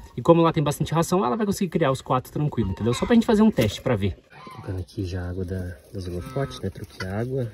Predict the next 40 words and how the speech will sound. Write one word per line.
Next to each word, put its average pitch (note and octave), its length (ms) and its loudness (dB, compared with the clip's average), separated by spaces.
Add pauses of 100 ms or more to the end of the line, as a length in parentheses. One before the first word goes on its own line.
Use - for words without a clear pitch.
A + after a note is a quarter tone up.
(140)
lavei, F#2+ 540 -4
bebedouro F#2+ 380 -4
e - 20 -8
comedor, G#2+ 440 2 (160)
tá? G#2+ 120 -4
Deles F2 320 -6
aqui. E3 280 2 (640)
Ó, E3+ 60 -2
já G#2+ 100 -4
puxaram C3 300 -2
umas D3 140 -4
paiazinhas F#3 500 0
já F#3+ 80 -4
pra F3+ 140 -4
dentro E3+ 340 -6
já. C#3 160 -2 (340)
Isso - 160 -8
aí, E3 160 4 (160)
bota A#2+ 240 0
ovo, A2+ 220 2
tá? D#3 160 -4 (220)
E F2+ 40 -10
aqui D#3 400 -2
a A2+ 40 4
gente - 240 -6
fecha - 280 -4
um C3+ 60 0
cadeado, C#3 480 0
né, B2 80 2
gente? G#2 200 -2
Porque G2+ 500 -4 (760)
se - 140 -14
tem A#2+ 140 -2
uma C#3 100 2
coisa G#2+ 400 0
que G#2+ 240 -4
a G2+ 80 2
gente - 300 -8
tem A2+ 160 2
aqui, E3 360 2